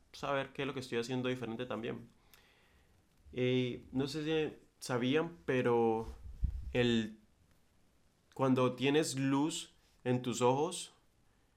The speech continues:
eso es lo que, esa es la señal que da tu cuerpo para levantarte.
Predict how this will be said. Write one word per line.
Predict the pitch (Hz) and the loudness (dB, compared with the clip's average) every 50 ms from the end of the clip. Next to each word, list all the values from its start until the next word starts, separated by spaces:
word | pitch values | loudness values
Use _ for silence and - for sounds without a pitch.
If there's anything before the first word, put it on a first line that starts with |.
| _ _ _ _ _ _ _ _ - | _ _ _ _ _ _ _ _ -2
eso | 131 131 131 135 143 | 0 0 2 2 0
es | 135 131 131 | 0 0 0
lo | 139 139 139 | 0 -2 -2
que, | 139 - 135 127 120 117 117 - - _ _ _ _ _ _ _ _ _ _ - - | 0 2 4 4 4 2 0 -4 -18 _ _ _ _ _ _ _ _ _ _ -2 0
esa | 139 127 156 | 0 2 4
es | 151 156 | 4 4
la | 156 | 4
señal | 151 147 127 120 120 120 127 | 4 2 2 2 2 2 0
que | 131 - 151 143 | 0 0 0 0
da | 123 117 127 127 131 131 127 127 - | 0 2 4 6 6 6 4 0 -8
tu | 131 - | -10 -4
cuerpo | - 139 135 131 131 135 147 139 | 0 2 2 2 2 -2 -4 -4
para | - 127 120 113 | -2 0 0 2
levantarte. | 117 110 104 104 104 107 120 117 117 - - | 0 0 0 -2 -2 0 0 0 0 -4 -10